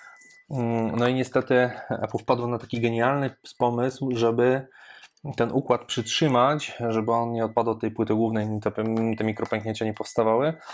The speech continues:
e, przytrzymać poprzez kawałek gumy, który naklejali na układ, no, po prostu żenada. E, także to było tylko takie doraźne przedłużenie działania komputera na rok, dwa, tak, do, mm,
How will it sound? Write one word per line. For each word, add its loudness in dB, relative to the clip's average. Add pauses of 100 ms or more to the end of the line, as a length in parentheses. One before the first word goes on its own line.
(280)
e, 2
przytrzymać -2
poprzez -4
kawałek 4
gumy, 2
który -2
naklejali 0
na 0
układ, -4
no, -2
po -12
prostu -4
żenada. -4 (1000)
E, -2
także 0
to 0
było 0
tylko -2
takie 4 (240)
doraźne 4 (120)
przedłużenie 0
działania 4
komputera -2
na 0
rok, 2
dwa, 4
tak, 2
do, 0
mm, -4